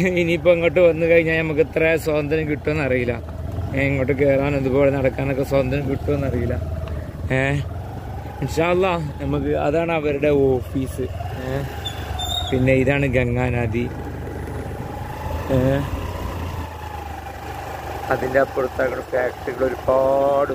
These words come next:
ഫാക്ടറികളുണ്ട്. അപ്പുറത്ത് മലിനമാക്കലും ഇപ്പുറത്ത് സംരക്ഷിക്കലും, നാച്ചുറലും അതുപോലെ തന്നെ അപ്പുറത്ത്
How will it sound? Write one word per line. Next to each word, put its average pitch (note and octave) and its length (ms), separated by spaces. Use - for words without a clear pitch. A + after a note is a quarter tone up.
ഫാക്ടറികളുണ്ട്. B2+ 760
അപ്പുറത്ത് F3+ 400
മലിനമാക്കലും E3+ 920
ഇപ്പുറത്ത് D#3 380
സംരക്ഷിക്കലും, C3+ 680
നാച്ചുറലും D#3 600
അതുപോലെ D3 520
തന്നെ D3 280
അപ്പുറത്ത് C3+ 400